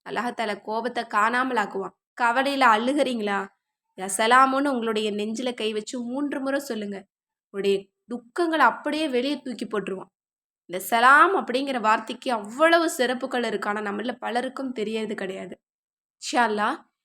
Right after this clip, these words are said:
இந்த ஒரே ஒரு திக்ரை இன்றைக்கு இரவுக்குள்ள எப்படியாவது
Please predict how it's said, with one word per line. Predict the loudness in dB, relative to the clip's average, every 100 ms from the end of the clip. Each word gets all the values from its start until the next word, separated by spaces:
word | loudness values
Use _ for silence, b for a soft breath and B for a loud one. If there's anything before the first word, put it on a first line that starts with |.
| _ -12
இந்த | -6 0 2 2
ஒரே | 2 2 0 0
ஒரு | -2 -4
திக்ரை | -6 -8 -4 -4
இன்றைக்கு | -4 -4 -4 -4 -6 -4
இரவுக்குள்ள | -2 -2 -2 -6 -6 -4 -4 -4
எப்படியாவது | -6 -4 0 2 2